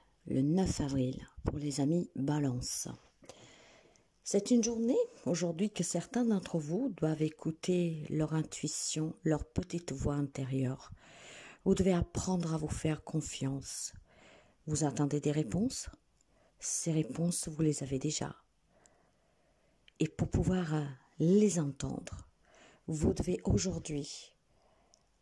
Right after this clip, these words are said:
apprendre à vous écouter. Vous n'avez besoin de personne et vous n'avez certainement pas besoin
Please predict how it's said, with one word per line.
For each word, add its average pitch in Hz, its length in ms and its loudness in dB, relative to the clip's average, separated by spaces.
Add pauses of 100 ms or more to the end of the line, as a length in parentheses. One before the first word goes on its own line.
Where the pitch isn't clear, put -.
(140)
apprendre 175 800 -2 (140)
à 147 100 -4
vous 160 300 -2
écouter. - 580 -8 (1300)
Vous 190 160 4
n'avez 202 240 6
besoin 165 400 0
de 151 140 0
personne 147 720 -4 (840)
et 170 80 2
vous 180 140 4
n'avez 175 380 4
certainement 190 600 2
pas 214 220 0
besoin 160 480 -2